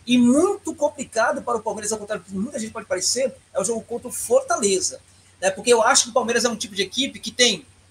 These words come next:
aí um, um, um, um modelo de jogo, né, que é, é, cada vez mais, é, sabe tirar proveito dos erros dos seus adversários. E, e quando a coisa não dá certo no Palmeiras, quando nada tá funcionando,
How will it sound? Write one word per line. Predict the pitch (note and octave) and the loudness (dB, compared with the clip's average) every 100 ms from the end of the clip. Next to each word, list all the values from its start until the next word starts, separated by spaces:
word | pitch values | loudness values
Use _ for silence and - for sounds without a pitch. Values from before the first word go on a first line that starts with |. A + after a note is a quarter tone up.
| _ _ _ _ | _ _ _ _
aí | - A3 | 2 2
um, | G#3+ | 0
um, | G#3+ G#3 | -8 -4
um, | G#3 G3+ G#3 G3+ | -4 -2 -4 -4
um | G3+ | -4
modelo | G#3+ C4+ | -2 -2
de | A3 | -2
jogo, | F3 A#3 B3+ E3 G#2 - - - | -2 2 2 2 -10 -20 -20 -4
né, | - A#3+ | 4 4
que | - B3 - | 2 -8 2
é, | - D#5+ | 2 2
é, | - _ - _ _ _ | -4 _ -20 _ _ _
cada | C4+ D4+ C#4 | 0 2 0
vez | F#3+ A#3+ F3+ | 2 0 0
mais, | F#3+ A#3+ B3+ G3 - - - | 0 2 0 0 -4 -6 -12
é, | - - | -6 4
sabe | - - D#4+ D#4 | 6 6 4 -2
tirar | - C4 | -2 -4
proveito | B3+ A#3 F3+ A#3+ F3+ | -4 -4 -2 -4 -6
dos | G3+ F3+ | -4 0
erros | B3 A3+ | 0 0
dos | A3+ | -2
seus | A#3 A#3 | 0 -4
adversários. | G#3 A#3+ - F3 - - - - - | -6 -4 -2 -2 -4 -10 -18 -20 -6
E, | B3+ | -4
e | - | -4
quando | - F4+ | -6 -6
a | F4+ | -2
coisa | C#4+ C4+ | -2 -2
não | A#3+ | -2
dá | A3 | 0
certo | - G3 F#3 | 0 0 -2
no | |
Palmeiras, | F3+ F3 A3+ A3+ | -6 -4 -4 -4
quando | C4+ | -2
nada | B3 C#4+ | 0 0
tá | C#4+ | -2
funcionando, | - F#3+ F#3 C4 A3 | -4 -2 0 0 0